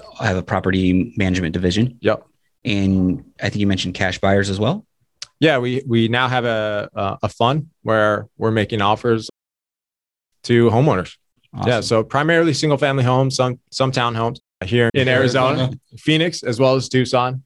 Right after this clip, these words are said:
Speaker 2: and in some of our other markets.
Speaker 1: So how'd you go from Colorado to Arizona?
Speaker 2: So we had our, uh, a very small team here, kind of a skeleton crew. And so we had set up property management. And that's kind of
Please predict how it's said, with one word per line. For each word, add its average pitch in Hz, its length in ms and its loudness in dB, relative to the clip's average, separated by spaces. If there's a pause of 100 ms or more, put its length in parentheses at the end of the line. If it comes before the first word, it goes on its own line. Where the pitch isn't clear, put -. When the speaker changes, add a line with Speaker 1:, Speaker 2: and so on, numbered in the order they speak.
Speaker 2:
and 107 340 2
in 101 100 0
some 110 200 -2
of 98 60 -2
our 95 340 2
other 98 120 0
markets. 90 460 -4 (480)
Speaker 1:
So - 140 -2
how'd 113 180 0
you 117 80 0
go 117 120 6
from 107 240 0
Colorado 110 640 0
to 107 480 -4
Arizona? 107 420 0 (640)
Speaker 2:
So 131 580 0 (120)
we 135 200 6
had 220 200 2
our, 117 420 0 (100)
uh, 113 240 -6
a 131 80 0
very 165 200 4
small 147 240 2
team 113 240 0
here, 90 180 -4
kind 151 140 -2
of 123 60 -6
a 107 60 -4
skeleton 110 480 -2
crew. 90 340 -2 (300)
And 98 640 -2 (240)
so - 180 -4
we 104 140 0
had 92 120 -2
set 151 180 0
up 131 100 -4
property 117 320 0
management. 104 460 -4
And 139 120 2
that's 170 140 0
kind 139 240 -2
of 104 120 -10